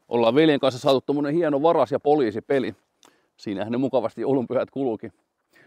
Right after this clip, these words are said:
Mutta kuten huomaatte, tää kuvahan on aivan tommonen punasävyinen. Tuhat yhdeksänsataaseitsemänkymmentäluvun kuvien punehtuminen johtuu siitä, että osa kuvan väriaineista tuhoutuu ajan kuluessa. Mutta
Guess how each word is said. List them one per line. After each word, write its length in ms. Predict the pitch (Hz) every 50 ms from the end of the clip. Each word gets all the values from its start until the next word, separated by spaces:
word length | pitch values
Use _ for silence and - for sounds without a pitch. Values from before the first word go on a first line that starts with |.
| _ _ _ _
Mutta 220 | - 160 - 185 165
kuten 200 | 190 196 208 208
huomaatte, 380 | 262 277 233 170 147 139 156
tää 180 | - 196 180 175
kuvahan 440 | - 294 294 240 175 139 147 156 -
on 80 | -
aivan 220 | 277 220 170 151 143
tommonen 320 | 156 156 160 160 175 165 _
punasävyinen. 800 | 247 262 233 147 113 107 - 127 113 101 92 82 - 82 90 - - _ _ _ _ _ _ _ _ _ _ _ _ _ _ _ _ _ _ _ _ _ _ _ _ _ _
Tuhat 140 | 151 151 202
yhdeksänsataaseitsemänkymmentäluvun 1040 | 254 269 - - 208 196 180 - 269 254 240 - - 139 - 135 127 135 135 139 - _ _ _ -
kuvien 380 | 226 247 220 165 127 117 -
punehtuminen 680 | - 240 247 - 131 117 - - 110 104 101 98 95 95 - _ _ _ -
johtuu 380 | 143 135 - - 156 156 156
siitä, 340 | - 247 240 190 - 135 120
että 200 | 113 - - 123 - _ _
osa 260 | - 208 202 - 104
kuvan 280 | - - 151 175 165 151
väriaineista 520 | 196 208 202 170 147 139 139 143 139 160
tuhoutuu 540 | - 214 226 185 151 117 107 - - 110 107
ajan 240 | 113 107 101 92 90
kuluessa. 540 | - 95 92 90 80 82 90 - - - - _ _ _ _ _ _ _ _ _ _ _ _ _ _ _ _ -
Mutta 420 | 196 247 254 - _ - - -